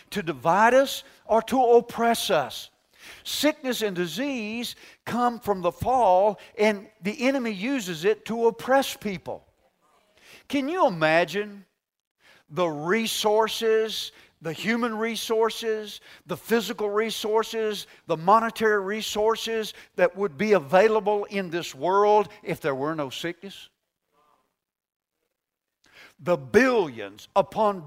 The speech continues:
billions of dollars that are spent, the billions upon billions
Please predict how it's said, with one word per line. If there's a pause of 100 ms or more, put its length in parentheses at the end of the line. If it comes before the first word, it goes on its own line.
billions (260)
of
dollars
that
are
spent, (400)
the (420)
billions
upon
billions